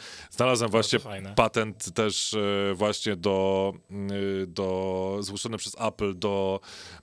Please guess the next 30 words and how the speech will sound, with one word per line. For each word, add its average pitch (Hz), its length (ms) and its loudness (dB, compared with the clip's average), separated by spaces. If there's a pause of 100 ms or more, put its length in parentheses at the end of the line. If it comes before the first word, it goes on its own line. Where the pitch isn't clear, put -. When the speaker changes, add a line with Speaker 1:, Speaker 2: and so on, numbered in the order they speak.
(360)
Speaker 1:
y, 95 40 -8
do 101 80 -2
rankingów. 110 680 -2 (240)
Natomiast 143 340 0
to 151 120 4
już 117 140 2
był 123 120 4
jakiś 117 220 0
stary, 107 480 4
stara 110 280 4
rzecz. 120 200 2
Natomiast 123 420 0
tutaj 131 220 2
najważniejsza 120 520 0
informacja 117 520 0
jest 107 180 0
taka, 120 340 2
że 113 400 2 (640)
E, 107 440 4 (180)
Apple 127 180 0
bierze 110 240 2
pod 107 180 -2
uwagę 104 520 2
nowych 117 400 2
followersów, 131 720 2
to 98 100 0
jest 98 180 -2
po - 60 -4
pierwsze. 107 420 2
E, 185 120 4